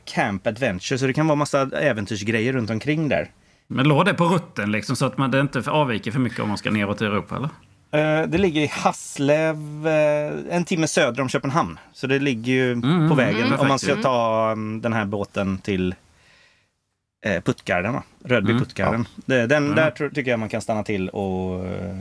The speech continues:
Speaker 1: kolla. Det är fyrtio, fyrtiofem meter högt, det tornet. Och det sträcker sig över trädgränsen då, så man får
Speaker 3: Åh, herregud,
Speaker 1: väldigt,
Speaker 3: ja.
Speaker 1: eh, hög utsikt.
Speaker 3: Ja, men superbra. Vi, eh,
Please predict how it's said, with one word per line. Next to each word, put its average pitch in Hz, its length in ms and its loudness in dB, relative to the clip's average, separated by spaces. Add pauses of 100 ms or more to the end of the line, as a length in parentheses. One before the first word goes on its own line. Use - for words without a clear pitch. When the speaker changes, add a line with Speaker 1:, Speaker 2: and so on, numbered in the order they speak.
Speaker 1:
kolla. 90 260 2
Det 135 100 2
är 160 260 -2
fyrtio, - 320 -2
fyrtiofem 180 360 0
meter 139 200 -4
högt, 117 240 -4
det 127 180 -6
tornet. 98 360 -4
Och 107 80 -4
det 110 100 0
sträcker 120 340 -4
sig 120 120 -2
över 95 300 0
trädgränsen 90 760 -2
då, 107 100 -2
så 98 100 -4
man 95 100 0
får 95 160 -2 (140)
Speaker 3:
Åh, 95 200 2
herregud, 92 380 2
Speaker 1:
väldigt, 107 220 -2 (140)
Speaker 3:
ja. - 80 -2
Speaker 1:
eh, 107 220 0
hög 87 380 -2
utsikt. - 380 -10 (360)
Speaker 3:
Ja, 160 300 0
men 156 160 2
superbra. 147 480 2
Vi, 156 240 2
eh, 135 680 2